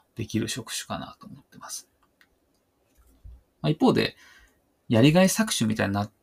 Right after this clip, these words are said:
てしまうことは本意ではないので、そういうふうにならないようにしたいなとは思いつつ、この時期の起業家を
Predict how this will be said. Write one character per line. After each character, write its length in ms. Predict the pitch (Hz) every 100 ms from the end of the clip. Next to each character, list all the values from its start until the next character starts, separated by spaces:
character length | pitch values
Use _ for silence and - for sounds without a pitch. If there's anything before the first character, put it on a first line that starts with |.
| _
て 160 | - -
し 160 | - 113
ま 140 | 104
う 40 |
こ 120 | 104 104
と 120 | 92
は 120 | 95
本 280 | - 117 110
意 60 |
で 60 | 107
は 100 | -
な 160 | - -
い 60 |
の 100 | -
で、 340 | - - - - - _ _ _ _ _
そ 240 | - 147
う 40 |
い 40 | 151
う 20 |
ふ 80 | 151
う 40 |
に 60 | 117
な 60 |
ら 100 | 107
な 160 | 127 110
い 140 | - _ _ _ _
よ 140 | 135
う 60 | 113
に 100 | 98
し 140 | -
た 100 | -
い 80 | 101
な 200 | 95 95
と 120 | -
は 60 | -
思 180 | 123 -
い 40 |
つ 100 | -
つ、 360 | - - - - _ _ _ _
こ 160 | - 180
の 100 | 190
時 140 | 180
期 80 | 131
の 100 | 107
起 160 | -
業 160 | 110 107
家 160 | - 107
を 240 | 101 -